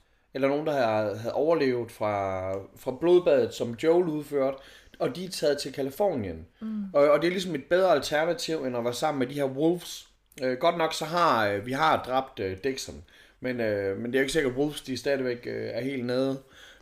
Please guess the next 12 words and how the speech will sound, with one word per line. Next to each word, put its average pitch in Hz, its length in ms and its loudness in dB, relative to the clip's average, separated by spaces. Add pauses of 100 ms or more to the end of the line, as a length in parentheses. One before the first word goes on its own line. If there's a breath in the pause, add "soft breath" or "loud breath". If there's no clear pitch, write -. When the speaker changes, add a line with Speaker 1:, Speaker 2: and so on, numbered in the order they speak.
Speaker 1:
nede 147 220 2
med 147 120 2
os. - 360 -4 (300)
Men 156 360 2
i 180 100 -6
stedet 208 300 0
for 170 160 2
at 147 120 -4
finde 135 180 -6
Fireflies, 131 880 -2 (500 soft breath)
der 160 320 6 (400)
fanges 170 760 -4